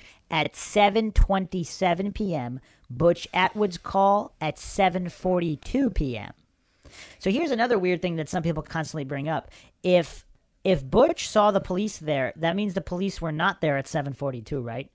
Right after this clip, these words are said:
'Cause otherwise, why would Butch be calling the police if they're already there? He would just, like, I mean, he's a couple feet from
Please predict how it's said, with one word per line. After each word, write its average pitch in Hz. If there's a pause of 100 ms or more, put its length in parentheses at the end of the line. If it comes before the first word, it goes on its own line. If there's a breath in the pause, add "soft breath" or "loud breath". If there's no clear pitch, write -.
(120)
'Cause 143
otherwise, 170
why 156
would 175
Butch 175
be 151
calling 156
the 143
police 139
if 135
they're 131
already 123
there? 143
He 120
would 120
just, 120 (340)
like, 127
I 113
mean, 135
he's 139
a -
couple 131
feet 127
from 131